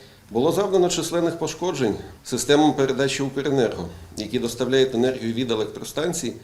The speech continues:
до мереж операторів системи розподілу, тобто обленерго.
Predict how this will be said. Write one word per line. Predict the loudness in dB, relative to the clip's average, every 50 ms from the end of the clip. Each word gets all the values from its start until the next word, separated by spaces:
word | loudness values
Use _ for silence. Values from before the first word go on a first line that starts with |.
| -20 -20 -20 -20 -20 -20 -4
до | 0 2 4
мереж | 4 4 2 0 0 -2 -4
операторів | -4 -4 -2 -2 -2 -4 -4 -6 -6 -6 -8 -10 -14 -18 -20 -18 -12
системи | -10 -10 -8 -4 -4 0 0 0
розподілу, | -2 -2 -6 -4 -2 -2 0 0 -2 -4 -4 -8 -10 -16 -20 -10 -6
тобто | -4 -4 -2 -2 -2 -2
обленерго. | 0 0 -2 0 0 0 0 -2 -2 -6 -12